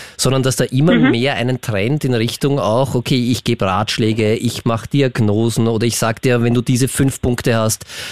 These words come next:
Speaker 1: dann hast du eine Borderline-Störung, wenn die f-, drei Sachen bei dir zutreffen,
Speaker 2: Mhm.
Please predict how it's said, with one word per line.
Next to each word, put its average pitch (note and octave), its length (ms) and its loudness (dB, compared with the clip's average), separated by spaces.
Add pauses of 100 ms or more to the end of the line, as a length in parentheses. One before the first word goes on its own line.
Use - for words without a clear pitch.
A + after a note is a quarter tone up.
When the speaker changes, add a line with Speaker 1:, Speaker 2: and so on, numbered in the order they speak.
(140)
Speaker 1:
dann B2+ 160 2
hast A2+ 180 0
du - 60 4
eine A#2+ 140 2
Borderline-Störung, G#2+ 1120 0
wenn A#2+ 180 0
die B2+ 140 0
f-, - 200 -8
drei A#2 180 0
Sachen A#2 380 0
bei A#2 120 -2
dir A#2 240 0
zutreffen, A#2 720 2
Speaker 2:
Mhm. - 60 0